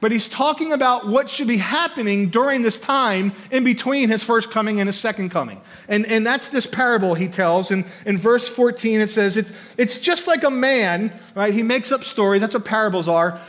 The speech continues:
uh, an earthly story to teach a spiritual truth, okay? It's just like a man about to go on a journey. And he called his servants and he entrusted whose possessions?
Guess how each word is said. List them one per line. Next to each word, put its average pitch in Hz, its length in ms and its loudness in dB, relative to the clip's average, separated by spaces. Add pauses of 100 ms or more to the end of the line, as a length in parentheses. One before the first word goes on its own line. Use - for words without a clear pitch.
(120)
uh, 185 160 0
an 180 220 -8
earthly 262 380 0
story 185 580 0
to 190 160 -4
teach - 580 -4
a 170 120 -4
spiritual 185 640 -2
truth, 170 580 -6
okay? 160 380 -2 (260)
It's 214 220 0
just - 200 -2
like 285 140 2
a 269 60 2
man 254 340 2
about 226 280 2
to 233 60 2
go 220 260 4
on 233 100 2
a 226 60 2
journey. 190 440 0 (300)
And 214 100 2
he 220 80 4
called 269 460 0
his 247 180 0
servants 240 800 0 (200)
and 240 160 0
he 262 240 4
entrusted 254 920 0 (180)
whose 262 260 2
possessions? 294 840 -2